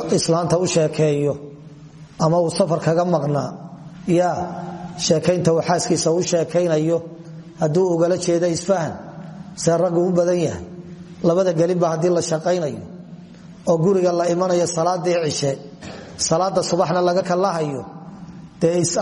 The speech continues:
ismaandhaaf baa laga yaabaa inuu ka yimaado. Waqti kale aad, haddaad weydo aad islaanta isku fahantaan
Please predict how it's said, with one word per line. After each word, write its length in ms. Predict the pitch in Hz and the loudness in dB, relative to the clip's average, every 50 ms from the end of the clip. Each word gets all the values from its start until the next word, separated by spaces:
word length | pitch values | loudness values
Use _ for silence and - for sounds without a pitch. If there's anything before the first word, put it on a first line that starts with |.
| 190 214 214 | -2 -2 -2
ismaandhaaf 540 | 175 - - 180 170 165 170 180 180 170 - 143 | -4 -4 -2 0 0 0 0 0 0 0 0 0
baa 80 | 165 160 | 0 2
laga 180 | 160 160 170 | 2 2 2
yaabaa 280 | 170 165 156 151 156 160 | 2 2 2 2 0 -2
inuu 160 | 165 156 143 | -2 -4 -4
ka 120 | - - | -4 -4
yimaado. 440 | 151 139 127 123 110 110 107 - - - - - - - - - - - - - - | -4 -4 -4 -6 -8 -10 -10 -12 -14 -16 -16 -18 -18 -18 -20 -20 -20 -20 -12 -2 0
Waqti 300 | - 185 - - - 175 151 | 0 2 2 0 0 0 2
kale 180 | - 165 165 175 | 2 2 2 2
aad, 220 | 175 165 160 165 | 0 0 -2 0
haddaad 380 | - 151 156 151 180 175 165 156 | 0 0 2 2 2 2 2 2
weydo 260 | 156 160 156 160 170 | 2 2 2 2 2
aad 120 | 165 156 - | 2 0 -2
islaanta 340 | - - 170 175 165 165 156 | -4 -2 -2 -2 -2 -2 -4
isku 200 | 147 - 190 151 | -4 -4 -4 -2
fahantaan 480 | - 151 143 147 135 - 165 156 143 | -2 0 0 -2 0 0 0 0 0